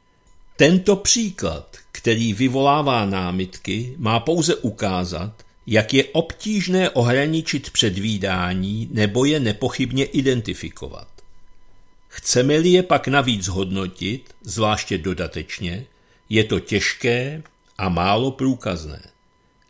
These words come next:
Adolf Hitler se sám sice vždycky označoval za vizionáře, nikdy však za jasnovidce. Jsou jiní, kteří o sobě naopak tvrdí,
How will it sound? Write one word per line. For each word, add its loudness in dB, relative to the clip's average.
Adolf 4
Hitler 0
se 0
sám 0
sice -2
vždycky -2
označoval 0
za 0
vizionáře, -2
nikdy 4
však -2
za 0
jasnovidce. -6
Jsou 2
jiní, -2
kteří -2
o -4
sobě 0
naopak -2
tvrdí, -8